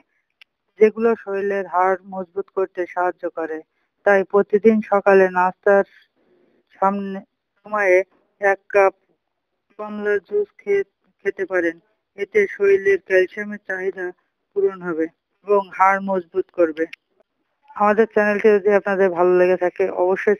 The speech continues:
সাবস্ক্রাইব করতে ভুলবেন না। লাইক করুন, কমেন্টস করুন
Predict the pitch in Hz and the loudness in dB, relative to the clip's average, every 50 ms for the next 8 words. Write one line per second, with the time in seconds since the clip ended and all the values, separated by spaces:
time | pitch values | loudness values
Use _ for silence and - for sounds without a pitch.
0 | - - 170 165 - _ _ - 185 175 - - 180 - - 180 165 160 156 151 | 0 -2 -2 -2 -4 _ _ 0 0 0 0 -2 -6 -4 -4 -2 0 0 0 0
1 | 147 156 156 156 151 151 156 _ _ _ _ _ _ _ _ - 185 185 185 - | -2 -2 -4 -4 -8 -12 -14 _ _ _ _ _ _ _ _ 0 0 2 0 0
2 | - 202 196 202 208 202 - _ _ _ _ _ _ _ _ _ _ _ - 180 | -2 -2 0 0 -2 -4 -8 _ _ _ _ _ _ _ _ _ _ _ -2 -2
3 | 185 185 185 185 180 _ _ 190 185 190 190 185 | -2 -2 -6 -10 -12 _ _ -6 -6 -4 -8 -10